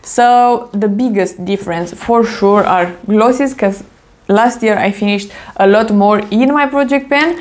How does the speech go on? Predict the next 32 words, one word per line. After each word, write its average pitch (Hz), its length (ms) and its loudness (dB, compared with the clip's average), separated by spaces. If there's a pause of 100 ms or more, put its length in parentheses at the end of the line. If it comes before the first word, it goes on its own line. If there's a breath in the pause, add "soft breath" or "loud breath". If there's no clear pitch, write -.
(300 loud breath)
but 254 200 2
because 302 440 2
this 269 220 0
one 254 400 0
took 240 300 -4
so - 280 0
long, 226 580 2 (580 loud breath)
um, 226 440 2
I 226 100 0
didn't 247 280 2
put 226 340 -4
any 208 240 -2
other 190 600 2 (500 loud breath)
lip 202 260 -2
glosses 196 460 0 (100)
in 196 360 2
the 180 420 2 (240 loud breath)
project 220 300 2
pan, 226 180 0
but 214 100 -2
I 208 120 0
did 214 200 0
finish 202 460 -2 (640)
other 190 560 2
ones 185 540 -2 (320 loud breath)
in 196 180 4
my 190 220 2
empties 180 500 0
actually. - 400 -8 (480 loud breath)
So - 440 -2 (140)
for 285 280 0
a 285 180 2